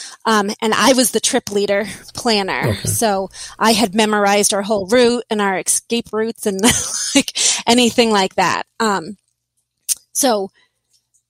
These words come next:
Speaker 1: that, but that hike was kind of also was a pivotal point for us because all of that happened, but we met you. And so from meeting you on that hike, that was our first hike, but you were our first trail friend.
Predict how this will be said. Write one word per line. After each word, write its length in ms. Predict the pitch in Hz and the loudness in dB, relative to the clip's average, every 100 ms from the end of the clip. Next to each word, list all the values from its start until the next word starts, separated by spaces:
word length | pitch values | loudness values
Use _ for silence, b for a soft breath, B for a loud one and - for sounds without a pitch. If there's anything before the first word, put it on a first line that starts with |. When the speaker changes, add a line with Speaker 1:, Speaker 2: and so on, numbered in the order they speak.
| _ _ - | _ _ -2
Speaker 1:
that, 220 | 208 262 - | 2 2 2
but 140 | 262 | 2
that 180 | 247 240 269 | 4 4 2
hike 320 | 277 269 - | 2 2 0
was 300 | 208 - - B - | -2 -2 -4 B -8
kind 320 | - 240 277 | -2 2 2
of 120 | 247 | 2
also 640 | - 247 320 226 196 202 202 - - | 2 0 0 0 -2 -2 -8 -12 -8
was 120 | 220 | -6
a 60 | 214 | -4
pivotal 380 | 233 196 202 | -4 -2 -2
point 300 | 196 214 190 | -4 -8 -8
for 160 | - 202 | -4 -2
us 220 | 196 185 | -2 -4
because 460 | - 214 185 180 - B B B B B B _ _ _ | -8 -4 -4 -4 -8 B B B B B B _ _ _
all 200 | 196 214 | 0 2
of 100 | 214 | 4
that 200 | 208 190 | 4 2
happened, 480 | 214 277 269 233 226 | 2 0 2 0 0
but 140 | 240 208 | 0 0
we 120 | 214 | 2
met 220 | 220 220 | 2 2
you. 200 | 226 220 | 0 0
And 240 | 208 208 | 0 0
so 400 | - 233 202 196 - b b - | 0 2 0 -2 -8 b b -6
from 320 | - 233 214 208 | 0 2 2 4
meeting 320 | 254 262 247 | 4 4 2
you 260 | 226 240 | 2 2
on 140 | 254 220 | 2 2
that 200 | 208 196 | 0 0
hike, 220 | 240 240 | 0 2
that 140 | 220 | 2
was 100 | 202 | 2
our 240 | 190 208 220 | 0 0 0
first 280 | - 285 - | 0 0 2
hike, 300 | 311 320 - | 0 -2 -2
but 140 | 214 | -2
you 160 | 220 254 | 2 2
were 140 | 254 | 4
our 200 | 220 202 | 4 2
first 360 | - 220 214 - | 0 -2 -2 -2
trail 200 | 208 196 | -2 -4
friend. 480 | - 165 - 247 | -4 -6 -8 -10